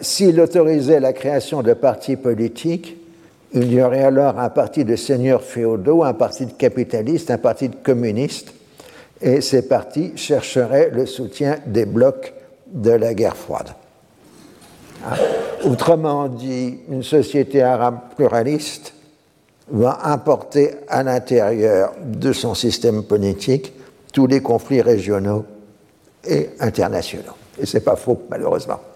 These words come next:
puisque jusqu'à aujourd'hui, les deux seuls systèmes pluralistes qui ont essayé de fonctionner au Moyen-Orient sont été les Libanais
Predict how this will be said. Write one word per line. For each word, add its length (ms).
puisque 360
jusqu'à 300
aujourd'hui, 500
les 140
deux 140
seuls 240
systèmes 460
pluralistes 640
qui 160
ont 260
essayé 340
de 60
fonctionner 720
au 100
Moyen-Orient 760
sont 200
été 280
les 160
Libanais 600